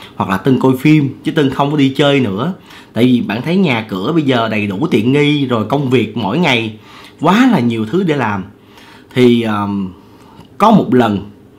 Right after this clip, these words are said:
thì cái lần, cái khoảng thời gian đó là Tân lại bị rơi vào tình trạng là mình bị khó khăn trong cuộc sống. Thì Tân có qua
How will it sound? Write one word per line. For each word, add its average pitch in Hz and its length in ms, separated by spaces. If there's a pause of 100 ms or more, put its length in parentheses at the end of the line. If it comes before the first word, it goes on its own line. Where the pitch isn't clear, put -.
(400)
thì 117 200
cái 175 120
lần, 117 260
cái 151 80
khoảng 110 220
thời 113 220
gian 143 280
đó 170 440
là 104 300
Tân 156 300
lại 104 220
bị 101 180
rơi 160 320
vào 113 300
tình 101 260
trạng 95 360
là 110 100
mình 101 260
bị 95 100
khó 160 220
khăn 135 280
trong 117 120
cuộc 92 160
sống. 147 280 (760)
Thì 117 220
Tân 131 380
có 165 300
qua 131 380